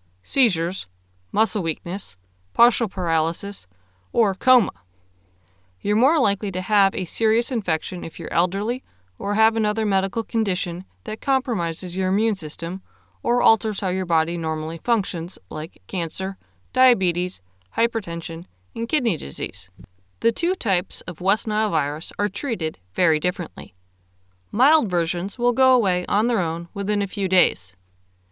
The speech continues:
The key is to feel more comfortable by treating the symptoms. You can do this by taking over-the-counter medications that reduce pain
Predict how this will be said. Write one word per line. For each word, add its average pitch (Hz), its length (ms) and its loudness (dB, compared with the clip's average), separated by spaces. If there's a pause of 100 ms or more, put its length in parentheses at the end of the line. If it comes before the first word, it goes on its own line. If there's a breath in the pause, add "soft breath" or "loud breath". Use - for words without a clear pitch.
(260)
The 254 100 -4
key 277 340 -2
is - 140 -6
to 220 100 -6
feel 214 220 -2
more 175 180 -2
comfortable 190 680 0 (180)
by 269 100 -6
treating 190 340 -2
the 190 80 -2
symptoms. - 600 -4 (920)
You 208 140 -6
can 247 140 -2
do 302 160 -2
this 208 240 -2
by 214 100 -6
taking 190 420 -6
over-the-counter 180 720 -4
medications 190 880 -4
that 156 180 -6
reduce 156 340 -8
pain 160 440 -6